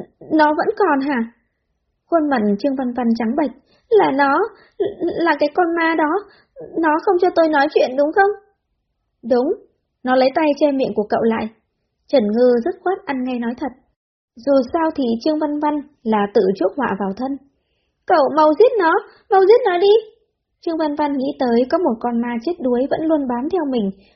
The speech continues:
còn dùng tay che miệng mình thì sợ đến vỡ mật. Trần Ngư thấy con ma nhỏ trên bả vai của Trương Văn Văn, vốn chỉ nhìn cô đề phòng. Sau khi nghe Trương Văn Văn nói như vậy thì ánh mắt lập tức biến đổi, một làn khí đen nhàn nhạt tỏa ra từ toàn thân nó. "Cậu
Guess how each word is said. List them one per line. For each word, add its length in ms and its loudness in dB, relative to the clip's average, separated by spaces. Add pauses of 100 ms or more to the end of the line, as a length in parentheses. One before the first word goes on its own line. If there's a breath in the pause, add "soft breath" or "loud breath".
còn 180 0
dùng 200 2
tay 220 0
che 100 0 (100)
miệng 280 -4
mình 240 0
thì 80 -6 (100)
sợ 120 -4
đến 180 0
vỡ 60 0 (160)
mật. 120 -2 (680)
Trần 160 0
Ngư 340 2
thấy 120 0
con 220 -2
ma 80 -4 (100)
nhỏ 180 0 (120)
trên 200 -6
bả 80 -2 (140)
vai 220 -2
của 160 -2
Trương 160 -4
Văn 240 -4
Văn, 120 -2 (440)
vốn 120 6 (120)
chỉ 120 -14
nhìn 240 0
cô 160 0
đề 100 0 (160)
phòng. 200 -4 (480 soft breath)
Sau 180 2
khi 120 0
nghe 280 0
Trương 140 -2
Văn 180 -4
Văn 200 -4
nói 160 -4
như 180 -6
vậy 240 -2
thì 180 -6
ánh 160 -4
mắt 160 -8
lập 200 -6
tức 180 -6
biến 220 0
đổi, 200 0 (420 soft breath)
một 120 0
làn 240 0
khí 160 -6
đen 180 -2
nhàn 240 -4
nhạt 180 -2 (160)
tỏa 140 -4 (140)
ra 60 -4 (120)
từ 120 -4
toàn 200 -4
thân 200 -4
nó. 280 -6 (600)
"Cậu 120 4